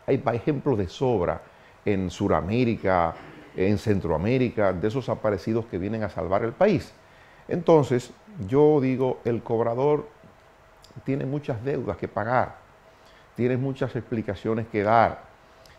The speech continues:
que no es solo lo que se ha destacado, la acusación o los señalamientos de violación a su hijo, eh, que puede ser cierto, puede ser mentira. Hay incluso, eh,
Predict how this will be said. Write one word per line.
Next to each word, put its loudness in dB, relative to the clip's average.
que 2
no 0
es -4
solo 0
lo 0
que -4
se -2
ha 0
destacado, 0
la -4
acusación -2
o 0
los 0
señalamientos -4
de -2
violación 0
a -2
su -4
hijo, -2
eh, 0
que 2
puede 6
ser 0
cierto, 2
puede 0
ser 0
mentira. 0
Hay 2
incluso, 0
eh, 0